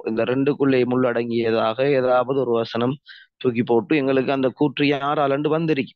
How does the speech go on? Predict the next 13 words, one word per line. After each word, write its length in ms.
அந்த 200
நாலு 340
விடையும் 360
தரப்பட்டிருக்கும். 720
அந்த 160
நாலு 320
விடையில 400
யார் 400
சொன்னார்கள்ங்கிறத 960
அதுல 200
நாங்க 280
தூக்கி 260
போடணும். 360